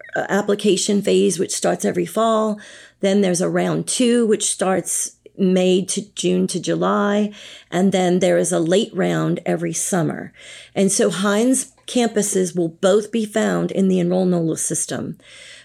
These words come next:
Both of our schools have a geographic component to them. It's zone five in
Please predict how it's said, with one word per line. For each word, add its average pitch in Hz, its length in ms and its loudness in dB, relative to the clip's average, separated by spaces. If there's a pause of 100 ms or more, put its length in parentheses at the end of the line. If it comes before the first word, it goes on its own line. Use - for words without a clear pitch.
(100)
Both 247 240 4
of 330 120 0
our 269 140 2
schools 254 760 0
have 202 540 0 (100)
a 185 160 2
geographic 202 960 0 (140)
component 233 640 0
to 240 140 -2
them. 233 360 0 (480)
It's 196 180 2
zone 185 340 4
five 190 720 0
in 233 380 2